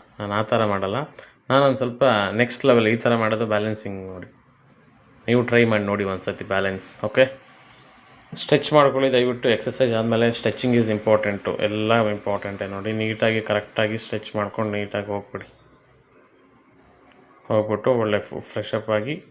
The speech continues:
ಫ್ರೆಶ್ ಅಪ್ ಆಗಬೇಕು ನೋಡಿ. ತುಂಬ ಜನ ಇದು ಕೂಡ ಅಷ್ಟೇ, ಹೋಗ್ಬಿಟ್ಟು ನೀಟಾಗಿ ಶವರ್ ತೊಗೋಬೇಕು,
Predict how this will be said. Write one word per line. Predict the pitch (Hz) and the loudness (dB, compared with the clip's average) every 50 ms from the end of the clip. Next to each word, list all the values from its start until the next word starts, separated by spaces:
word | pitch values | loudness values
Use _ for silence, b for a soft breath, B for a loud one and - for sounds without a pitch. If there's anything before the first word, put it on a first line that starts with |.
| _ _ _ | _ _ _
ಫ್ರೆಶ್ | - - 110 - - - | -6 -4 -4 0 0 0
ಅಪ್ | - - 110 | 0 2 0
ಆಗಬೇಕು | 107 101 98 101 98 - 101 | -2 -2 -4 -8 -10 -8 -8
ನೋಡಿ. | 95 90 - - B B B B B B B _ - | -10 -10 -10 -14 B B B B B B B _ 2
ತುಂಬ | 131 131 135 135 | 2 6 8 8
ಜನ | 131 135 139 135 | 8 8 6 4
ಇದು | 131 120 135 | 4 4 2
ಕೂಡ | 135 - 139 131 | 2 4 6 6
ಅಷ್ಟೇ, | 120 117 - 123 113 107 98 | 4 4 2 2 2 2 2
ಹೋಗ್ಬಿಟ್ಟು | - 104 110 123 123 127 131 120 120 - 131 123 123 120 | 2 2 2 2 2 0 -2 -4 0 2 4 4 4 4
ನೀಟಾಗಿ | 117 117 117 117 - 123 120 117 120 127 139 | 4 4 2 4 4 4 4 4 2 0 0
ಶವರ್ | 139 - - 113 110 110 117 120 120 | -2 -2 -2 0 2 2 2 2 2
ತೊಗೋಬೇಕು, | 117 110 110 110 107 107 104 - - - - | 2 0 0 0 -2 -2 -2 -4 -6 -8 -10